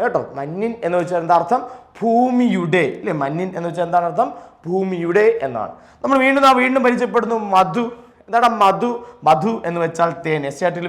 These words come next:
വീണ്ടും കണ്ടിരിക്കുകയാണ് മധു. മധു എന്ന് വെച്ചാൽ എന്താ അർത്ഥം? തേന് എന്നാണ്, ഇല്ലേ? അങ്ങനെയാണെങ്കിൽ മുകിൽ, മുകിൽ, മുകിൽ നമുക്കറിയാം മേഘം, ഇല്ലേ? അപ്പം പറഞ്ഞ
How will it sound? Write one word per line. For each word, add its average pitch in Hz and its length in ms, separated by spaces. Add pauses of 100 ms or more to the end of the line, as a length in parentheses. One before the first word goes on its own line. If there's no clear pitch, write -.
വീണ്ടും 208 280
കണ്ടിരിക്കുകയാണ് 196 680
മധു. 165 320 (180)
മധു 143 200
എന്ന് 190 100
വെച്ചാൽ 180 200
എന്താ 185 100
അർത്ഥം? 185 260 (420)
തേന് 196 400 (220)
എന്നാണ്, 143 340
ഇല്ലേ? 220 120 (300)
അങ്ങനെയാണെങ്കിൽ 285 340 (140)
മുകിൽ, 214 340 (560)
മുകിൽ, 185 360 (380)
മുകിൽ 196 260
നമുക്കറിയാം 202 600
മേഘം, 170 640 (120)
ഇല്ലേ? 226 160 (200)
അപ്പം - 160
പറഞ്ഞ 233 280